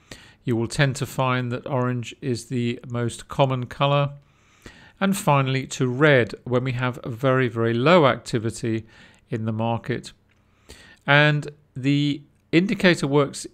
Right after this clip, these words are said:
in conjunction with the traffic light system at the bottom of the indicator, the red, the orange and the green. And that will change according to the last bar that has gone through.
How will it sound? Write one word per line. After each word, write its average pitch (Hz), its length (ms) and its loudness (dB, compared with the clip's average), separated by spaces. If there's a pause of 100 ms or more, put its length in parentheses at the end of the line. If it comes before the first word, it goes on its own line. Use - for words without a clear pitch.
in 131 180 -2
conjunction 135 680 -2
with 123 440 0 (180)
the 120 460 -2
traffic 196 420 2
light 123 260 -2
system 120 520 -8
at 117 200 -4
the 110 80 -4
bottom 147 320 -2
of 113 100 -2
the 107 100 -4
indicator, 113 720 -8 (500)
the 131 100 0
red, 123 380 2 (340)
the 123 120 0
orange 117 300 0
and 120 100 -6
the 110 60 -6
green. 117 480 0 (540)
And 156 120 0
that 208 140 6
will 196 280 4 (180)
change 135 480 2
according 135 500 0
to 123 420 0
the 127 340 -2
last 123 640 0 (580)
bar 123 380 0
that 127 140 -2
has 120 160 -2
gone 117 460 -4
through. 110 600 -2